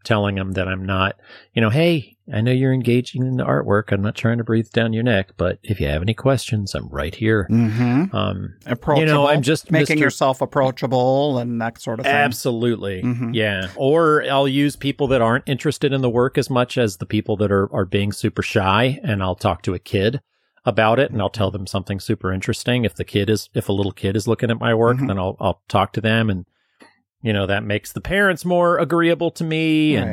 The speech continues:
Speaker 2: Right.
Speaker 1: you know, they're excited about that, but I might not be selling to them, or I'll use, like, you know, like, a teenager who's like, "Whoa,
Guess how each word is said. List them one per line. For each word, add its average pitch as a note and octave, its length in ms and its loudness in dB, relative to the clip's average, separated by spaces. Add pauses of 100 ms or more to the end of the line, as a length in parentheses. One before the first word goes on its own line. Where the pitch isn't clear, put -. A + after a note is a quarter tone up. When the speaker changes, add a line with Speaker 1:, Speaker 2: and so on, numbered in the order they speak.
Speaker 2:
Right. G#2+ 60 -8 (100)
Speaker 1:
you A#2+ 100 -2
know, G#2+ 140 0
they're B2 240 2
excited C3 400 0
about B2 240 -2
that, C3 260 2
but G#2+ 140 -4 (120)
I G2+ 140 -6
might A2 380 0
not A2 280 0
be G2+ 120 -4
selling C3 440 0
to B2 80 -4
them, A#2+ 320 0
or G2 220 0
I'll A2 180 2
use, A#2 340 2
like, G#2 320 0 (360)
you - 120 0
know, A2+ 180 2
like, B2+ 240 -2
a A#2+ 40 0
teenager C3+ 520 2
who's G#2 160 0
like, F2+ 160 -2
"Whoa, E3 340 0